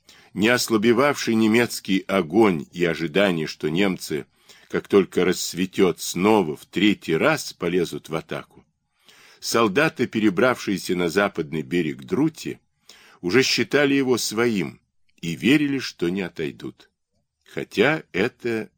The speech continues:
не мешало им с тоской и нетерпением ждать помощи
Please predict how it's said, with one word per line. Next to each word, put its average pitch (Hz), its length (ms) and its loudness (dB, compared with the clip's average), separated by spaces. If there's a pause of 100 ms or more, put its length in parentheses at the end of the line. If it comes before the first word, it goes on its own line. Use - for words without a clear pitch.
не 78 200 -10
мешало 98 500 -2
им 92 160 -2
с - 140 -12
тоской 113 640 -4
и - 180 -14
нетерпением 76 920 -6
ждать 67 520 -8 (420)
помощи 120 760 0